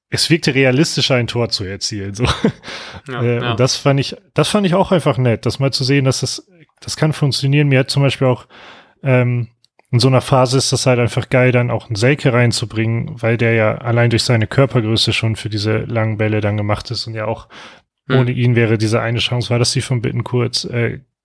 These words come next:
Speaker 1: g-, gar nicht entstanden, weil er den, äh,
Speaker 2: Hm.
Speaker 1: Kopfball da über, so halb vorgelegt hat und Osako dann noch irgendwie so ein bisschen, ähm,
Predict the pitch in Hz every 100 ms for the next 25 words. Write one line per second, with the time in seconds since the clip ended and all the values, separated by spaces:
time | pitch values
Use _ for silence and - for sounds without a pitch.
0 | _ - 87 82 120 117 107 117 - 123
1 | 127 139 120 113 113 113 110 - _ -
2 | 117 131 123 117 131 123 120 117 117 123
3 | 117 113 117 120 - - 127 107 120 -
4 | 135 123 120 117 - 127 117 117 107 110
5 | 117 - 120 113 - 117 110 113 104 120
6 | 110 - - - - - - 123 113 113
7 | 107